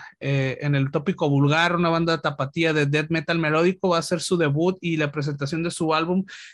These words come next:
The Beauty of Chaos el siete de marzo en el Foro Independencia. Recomendados, si tienen chance, vayan a, a apoyar a esos carnales. Eh, Wada va a estar el quince de mayo en el Foro L C D. Cannibal Corpse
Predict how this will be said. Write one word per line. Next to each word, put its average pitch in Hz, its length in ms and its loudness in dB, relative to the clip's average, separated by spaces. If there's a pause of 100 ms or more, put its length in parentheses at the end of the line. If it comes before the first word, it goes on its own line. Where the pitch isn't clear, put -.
(100)
The 156 140 2
Beauty 190 400 2
of 160 200 -2
Chaos 202 540 0
el 160 240 -2
siete 170 320 -2
de 170 100 4
marzo 175 400 0
en 180 60 2
el 156 100 0
Foro 165 200 0
Independencia. 175 840 0 (120)
Recomendados, 165 1200 0
si - 160 -10
tienen 165 300 -2
chance, 185 500 0
vayan 160 340 -4
a, 151 120 -2
a 135 360 -4
apoyar 143 400 -2
a - 20 -6
esos 147 200 -10
carnales. 135 600 -2 (520)
Eh, 151 280 0
Wada 180 460 2
va 180 60 4
a 170 40 2
estar 185 200 2
el 175 160 0
quince 180 320 2
de 160 100 2
mayo 180 320 2
en 180 80 4
el 151 140 2
Foro 170 400 0
L 165 240 0
C 156 180 0
D. 190 300 0 (500)
Cannibal 165 460 2
Corpse 180 320 0